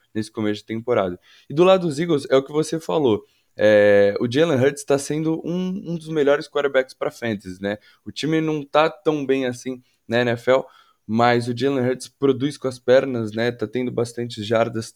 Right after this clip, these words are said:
aéreas também, então é um ótimo Q B pra fantasy, mesmo contra essa defesa forte do Carolina Panthers, né?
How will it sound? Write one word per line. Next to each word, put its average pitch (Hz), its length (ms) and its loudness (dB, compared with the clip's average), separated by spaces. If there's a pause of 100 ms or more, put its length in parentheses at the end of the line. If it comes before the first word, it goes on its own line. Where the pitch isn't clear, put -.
aéreas 104 520 0
também, 113 380 -4 (340)
então 117 720 0
é 123 60 0
um 131 120 0
ótimo 135 300 -2
Q - 140 -8
B 127 160 -4
pra 120 200 -2
fantasy, 120 480 -8
mesmo 147 300 -4
contra 131 320 -6
essa - 180 -10
defesa 117 380 -6
forte 135 500 -2
do 101 80 -12
Carolina 104 460 -4
Panthers, 120 420 -8
né? 120 140 -8